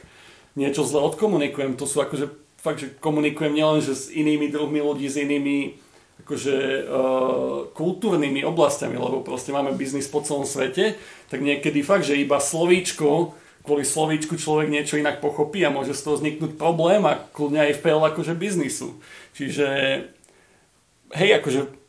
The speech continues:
tak ako sú bežné, že sa ti niečo nepodarí v ten deň, čo si prišiel fixnúť vo firme a netreba sa vzdať, tak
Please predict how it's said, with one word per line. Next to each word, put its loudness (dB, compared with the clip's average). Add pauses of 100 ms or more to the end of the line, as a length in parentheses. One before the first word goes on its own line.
tak 0
ako 0
sú 0 (460)
bežné, 4
že -2
sa 2
ti -4
niečo 0
nepodarí 2
v -12
ten 0
deň, 2
čo -6
si -4
prišiel -2
fixnúť -2
vo -6
firme -2
a -2
netreba 0
sa 2
vzdať, 0
tak -2